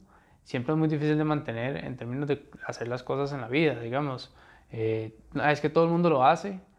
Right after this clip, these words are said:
yo ¿Por, por qué no lo voy a hacer yo? No sé, no sé, no sé cómo qué pensás acerca de esa parte.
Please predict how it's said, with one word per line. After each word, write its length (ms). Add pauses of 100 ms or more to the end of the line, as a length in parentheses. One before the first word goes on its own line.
(360)
yo 680 (1300)
¿Por, 220 (120)
por 160
qué 80
no 160
lo 80
voy 120
a 40
hacer 200
yo? 320 (880)
No 160
sé, 260 (540)
no 160
sé, 140
no 220
sé 80
cómo 160
qué 120
pensás 300
acerca 360
de 60
esa 160
parte. 340